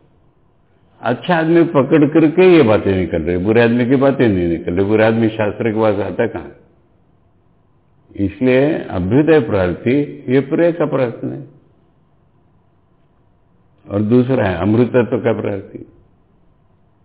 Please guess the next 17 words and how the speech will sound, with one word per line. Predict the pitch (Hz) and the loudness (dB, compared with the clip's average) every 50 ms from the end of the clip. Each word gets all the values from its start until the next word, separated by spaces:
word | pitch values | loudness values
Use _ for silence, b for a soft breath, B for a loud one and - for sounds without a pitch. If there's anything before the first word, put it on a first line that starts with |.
| _ _ _ _ _ _ _ _ _ _ _ _ _ _ - | _ _ _ _ _ _ _ _ _ _ _ _ _ _ -2
पुरुषा | - 127 131 139 127 - 135 135 156 160 | 0 2 2 2 2 0 0 0 0 0
प्रवर्तते, | 160 - 120 107 110 107 104 98 95 - - 92 85 - - 110 120 120 98 - 92 | 0 0 2 4 4 4 4 2 2 0 -4 -4 -4 -2 -2 0 0 0 0 0 -2
उस | 113 110 110 - | -2 0 2 2
ओर | 160 151 | 2 2
झुकता | 131 104 87 85 80 - - 95 | 2 2 0 -2 -4 -4 -6 -6
है। | 82 73 - - - - _ _ _ _ _ _ _ _ _ _ _ - - | -6 -6 -8 -14 -20 -20 _ _ _ _ _ _ _ _ _ _ _ -10 -6
अतः | - 113 113 - 160 165 165 | -6 -2 0 0 2 2 0
श्रेय | - - 127 120 123 135 156 170 175 170 | 0 -2 -2 0 2 4 4 4 4 2
प्रेय | - - - - 120 120 123 127 127 131 | 0 0 0 2 2 2 2 2 0 -2
प्रयोजन | 127 - - 104 117 131 151 175 180 170 170 160 156 151 | -4 -2 0 2 4 4 4 4 4 4 4 4 4 4
कर्तव्यतया | 127 117 120 110 95 - - 113 110 107 104 101 92 - 98 92 95 98 101 107 117 113 110 - - - - _ _ _ _ _ _ _ - | 2 2 2 0 0 2 2 2 4 4 4 2 2 0 0 2 2 2 2 0 -2 -6 -10 -14 -18 -20 -20 _ _ _ _ _ _ _ -4
ताभ्याम | - 104 107 107 107 104 113 120 120 120 117 107 | -2 0 0 0 0 0 2 2 2 0 0 2
बद्ध | 98 123 147 165 165 160 | 2 2 2 2 2 4
इति | 170 147 123 98 - 135 | 4 4 4 4 2 2
उच्यते | 123 107 85 - 107 104 90 - 143 165 | 2 2 0 0 -2 -2 0 2 2 0
सर्व | 156 - 104 104 110 113 127 135 | 0 0 -2 0 0 0 0 0
पुरुष। | 131 - - 76 76 - | -2 -6 -8 -10 -10 -12